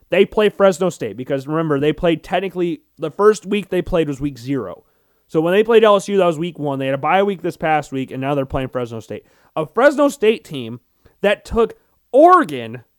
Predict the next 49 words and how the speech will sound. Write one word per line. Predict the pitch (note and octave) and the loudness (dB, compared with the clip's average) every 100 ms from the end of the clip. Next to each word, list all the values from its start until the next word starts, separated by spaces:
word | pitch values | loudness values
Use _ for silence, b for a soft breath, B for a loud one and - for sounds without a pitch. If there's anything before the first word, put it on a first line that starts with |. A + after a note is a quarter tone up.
| _ _ | _ _
all | G3+ A3+ | 6 8
the | G#3+ | 8
way. | F#3+ E3+ A2 _ _ _ _ - | 4 2 -2 _ _ _ _ -6
I | |
think | G#3+ A3+ | -2 -2
the | |
final | F#3+ G#3+ G#3 | -2 -2 -2
score | G3 | -2
was, | F3+ | -4
like, | D#3 | -2
thirty-one | F3+ F3 E3 D#3 | -2 -2 -2 -4
twenty-four | - C#3+ - A#2+ | -4 -6 -8 -10
or | G#2 | -10
something | E2+ F#2+ | -16 -18
like | G2+ | -16
that. | - | 0
Oregon's | - F#4 E4 | 4 4 4
ranked | D4+ - | -2 -4
fourth | B3+ C#4+ C#4+ | 0 0 0
in | C#4 | -2
the | |
nation, | A#3 A#3 F#3+ G3 | 0 0 -2 -2
just | G3 - _ _ D#3+ | -4 -4 _ _ -6
beat | - C4+ | -2 0
up | A3 G#3+ F3 | 4 2 4
Ohio | F3 F3 D#3+ | 0 2 -2
State. | - C#3 G2+ _ _ _ _ _ _ _ _ _ _ _ _ | -6 -10 -12 _ _ _ _ _ _ _ _ _ _ _ _
And | G3 A3 | -2 0
now | A3+ A#3+ | 2 4
U | A3+ A3+ | 4 2
C | F#3+ G#3+ | 0 2
L | G3+ | 4
A | |
is | G3+ | 4
gonna | D#3 C#3+ | 0 -6
play | - A#2+ | -6 -8
them. | G2 - _ _ _ _ _ _ _ _ _ _ _ b _ | -8 -18 _ _ _ _ _ _ _ _ _ _ _ b _
So | A3 A3+ G#3+ b b b - | 6 8 6 b b b 0
there's | G#3+ C4 B3 | 6 6 4
a | |
lot | G#3+ F#3+ A#3 | 0 2 4
of | A#3+ | 4
expectations | G#3 G3+ G3+ E3+ F#3 G#3+ - B3 A#3+ | 0 -2 -6 -6 -4 -4 -2 -6 -4
on | G#3 A3+ | -2 -4
D | G3+ A#3 | -2 -6
T | - A3+ | -4 4
R | A3+ A#3 | 6 6
this | A3+ - | 2 -2
weekend | A#3 G#3 A#3+ A#3+ | -6 -2 -4 -4